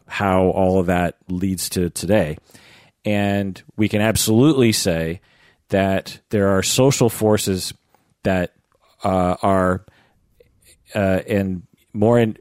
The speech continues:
sort of more experts, uh, uh, uh, that know more about this than I do will tell me that when we became more, less of hunter-gatherer types of people and more sedentary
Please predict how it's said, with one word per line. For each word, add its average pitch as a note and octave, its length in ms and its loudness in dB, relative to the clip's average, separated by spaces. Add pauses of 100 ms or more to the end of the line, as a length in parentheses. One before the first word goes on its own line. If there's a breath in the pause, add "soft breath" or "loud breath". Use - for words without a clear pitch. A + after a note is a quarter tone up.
(120)
sort G#2 280 2
of F2+ 140 -2
more A#2+ 320 2
experts, A#2+ 600 2 (280)
uh, - 40 -10
uh, G2 440 -2 (200)
uh, F#2 100 -6 (180)
that G2 200 0
know G#2+ 160 2
more G2+ 200 4
about G2 220 0
this F#2 160 -2
than F#2 100 -6
I G2 180 0
do F2 260 -4
will F2 180 0 (120)
tell F2+ 280 0
me F2+ 400 -2 (680 soft breath)
that G#2 320 -2 (600 soft breath)
when A2 240 2
we G#2+ 120 4
became A2 720 0 (380)
more, G#2+ 340 2
less A2+ 440 2
of G#2 100 2
hunter-gatherer G2+ 1000 0 (180)
types F2+ 300 -2
of - 80 -16
people E2+ 480 -8 (360)
and F#2 260 -6
more F2+ 540 0 (140)
sedentary F2 1000 -2